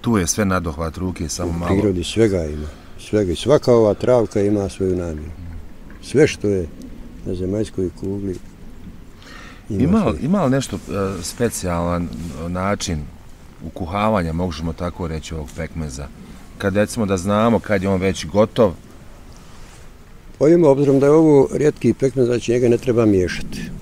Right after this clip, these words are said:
Speaker 2: ko što onaj šljivović se radi
Speaker 1: Koji
Speaker 2: na
Speaker 1: se
Speaker 2: uglju.
Speaker 1: mora miješati, možda da, da ne zagori.
Speaker 2: Ovo je naspio širu tečnost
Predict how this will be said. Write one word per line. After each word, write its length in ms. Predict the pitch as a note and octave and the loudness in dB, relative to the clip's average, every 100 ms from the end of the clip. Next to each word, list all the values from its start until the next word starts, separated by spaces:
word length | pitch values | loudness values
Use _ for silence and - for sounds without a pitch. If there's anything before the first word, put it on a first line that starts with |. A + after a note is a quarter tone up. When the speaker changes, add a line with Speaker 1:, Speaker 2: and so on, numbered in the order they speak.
| - | -8
Speaker 2:
ko 80 | F#2 | -6
što 220 | - F#2 | -2 -2
onaj 140 | F#2 | -2
šljivović 580 | E2+ - G2 F2 D2+ - | -4 -4 -2 -2 -2 -2
se 80 | F2 | -2
radi 180 | F2 E2+ | 2 2
Speaker 1:
Koji 120 | G#2+ | 4
Speaker 2:
na 60 | F#2+ | 2
Speaker 1:
se 120 | G#2 | 2
Speaker 2:
uglju. 120 | G#2 | 2
Speaker 1:
mora 240 | G2 D#2+ D#2+ | 2 0 -2
miješati, 420 | E2 D#2+ D#2+ E2+ | -2 -2 -4 -4
možda 220 | F2 F2+ | 0 0
da, 260 | E2+ F2 E2+ | 2 2 2
da 160 | F#2 | 2
ne 80 | F#2 | 2
zagori. 340 | F2+ F#2 F#2 A#2 | 2 2 2 4
Speaker 2:
Ovo 260 | C#3 C3 | 6 8
je 60 | A2 | 8
naspio 460 | B2 C#3 - A2 - - - - - - - - - - - - - - | 8 6 4 2 2 0 2 6 6 8 4 2 -4 -6 -10 -14 -14 -12
širu 340 | - - C3+ F#2+ - | -4 2 4 4 4
tečnost 500 | B2 - G2+ F2+ | 2 4 2 2